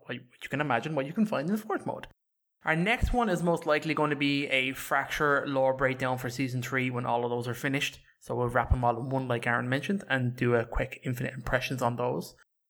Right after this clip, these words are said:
Mission debrief is happening in the background. We're getting there. We're just trying to schedule dates, and we'll get, and we'll get a co-op mission, uh, episode one or two of them out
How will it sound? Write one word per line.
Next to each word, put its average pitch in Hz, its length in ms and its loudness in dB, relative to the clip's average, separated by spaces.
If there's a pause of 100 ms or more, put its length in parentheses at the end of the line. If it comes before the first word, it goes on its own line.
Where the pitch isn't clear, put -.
(320)
Mission 202 260 4
debrief 214 300 4
is 180 80 0
happening 175 320 2
in 175 60 2
the 165 60 0
background. 156 380 0
We're 139 80 -2
getting 135 240 0
there. 131 160 2
We're 127 120 0
just 123 100 -6
trying 135 160 0
to - 40 6
schedule 135 300 2
dates, 127 300 0
and 123 80 -2
we'll 120 100 -2
get, - 160 -4
and 131 100 -6
we'll 123 120 -2
get 131 100 2
a 123 80 2
co-op 127 460 4 (440)
mission, 131 500 -2
uh, 123 280 0
episode 127 540 -4
one 127 160 0
or 123 80 2
two 127 240 -6
of 123 60 -2
them 123 160 0
out 123 360 0